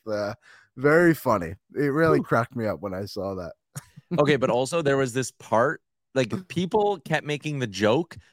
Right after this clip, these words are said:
Speaker 2: about how, like, "Oh my God, he must be an in-law of Kates's if he doesn't get fired." But now people keep asking me if it's true.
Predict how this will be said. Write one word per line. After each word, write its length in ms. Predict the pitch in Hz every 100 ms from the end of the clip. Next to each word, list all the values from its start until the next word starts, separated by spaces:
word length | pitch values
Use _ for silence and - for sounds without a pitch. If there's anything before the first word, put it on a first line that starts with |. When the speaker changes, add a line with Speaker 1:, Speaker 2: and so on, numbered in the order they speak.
| -
Speaker 2:
about 240 | 110 123
how, 100 | 123
like, 160 | 117 110
"Oh 160 | - 147
my 140 | 107
God, 240 | 107 123 113
he 80 | 123
must 280 | 139 -
be 300 | - 117 104 104 _ 101
an 200 | 98 107
in-law 380 | 147 151 135
of 100 | 117 -
Kates's 440 | 143 156 - 104
if 100 | 104
he 100 | 113
doesn't 260 | 113 104 107
get 180 | 104 -
fired." 440 | 127 127 104 95 - _ _
But 140 | - 156
now 320 | 143 151 214 -
people 380 | - 170 185 165
keep 220 | - 170 -
asking 460 | 113 123 - 160 156
me 180 | 156
if 100 | 143 127
it's 200 | 98 -
true. 600 | - - 107 131 208